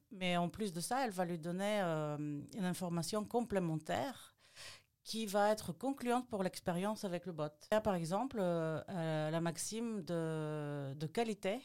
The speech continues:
qui est appliquée <laughs> dans la réponse. Euh, évidemment, quand on conçoit, on ne se pose pas, euh,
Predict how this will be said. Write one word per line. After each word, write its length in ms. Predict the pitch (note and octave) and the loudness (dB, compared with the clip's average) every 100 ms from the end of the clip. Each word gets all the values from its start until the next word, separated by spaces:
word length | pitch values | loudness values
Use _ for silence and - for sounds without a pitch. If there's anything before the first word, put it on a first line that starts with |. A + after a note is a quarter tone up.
| - | -12
qui 120 | - F3+ | -6 -4
est 140 | E3+ | 0
appliquée 460 | F#3 - G3+ G#3+ - - _ _ | -2 -2 0 2 2 -2 _ _
<laughs> 440 | B3+ C4 A3 F#3+ F#3+ | -6 -6 -6 -12 -2
dans 160 | E3+ | 0
la 140 | E3+ E3+ | 0 -2
réponse. 640 | D#3+ - - C#3+ - - _ - - - - - _ | -4 -6 -10 -10 -12 -20 _ -14 -12 -12 -14 -18 _
Euh, 80 | E3 | 0
évidemment, 540 | F3 F#3 F#3 F#3+ G#3 - | 4 4 6 6 6 2
quand 220 | F#3+ E3+ | 0 0
on 100 | D3+ | 0
conçoit, 480 | F#3 F3 F#3 F#3 F#3 | 0 0 0 2 2
on 80 | |
ne 60 | D#3 | 2
se 140 | - | -2
pose 300 | C#3 C#3+ C#3 | -4 -2 -2
pas, 640 | - E3 E3+ D3 C3 B2 | -2 0 0 0 0 -2
euh, 40 | B2 | -4